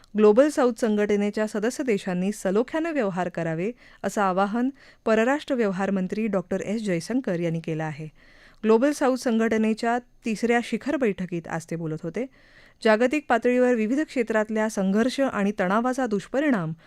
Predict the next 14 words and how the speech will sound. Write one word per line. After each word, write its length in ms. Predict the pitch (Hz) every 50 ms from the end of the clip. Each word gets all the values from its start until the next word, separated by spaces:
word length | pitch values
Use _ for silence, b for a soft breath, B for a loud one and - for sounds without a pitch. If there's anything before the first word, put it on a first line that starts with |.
| b b b b b -
विकसनशील 580 | 214 208 - 240 240 302 302 302 - 311 302
देशांना 400 | 254 226 202 - 220 208 208 214
सहन 320 | 214 - 208 180 214 254 302
करावा 320 | 294 320 302 277 247 226
लागतो. 440 | 208 180 160 - - 165 160 185 b b b b b b b
अशा 200 | 196 196 185 226
परिस्थितीत 560 | 214 - 202 196 233 233 - 302 262 294 302 302 - - -
आपलं 280 | 196 185 - 214 208
परस्पर 540 | 208 - - 190 208 247 - - - 311 302 294 240
हित 220 | 240 226 208 -
समजून 340 | - 202 190 190 185 185 180
घेण्यासाठी 640 | 170 165 175 180 180 175 - 254 262 - 214 180 156 156 b b b b b b b 196
ग्लोबल 320 | 208 214 220 214 262 294
साऊथ 260 | 285 - 285 220 214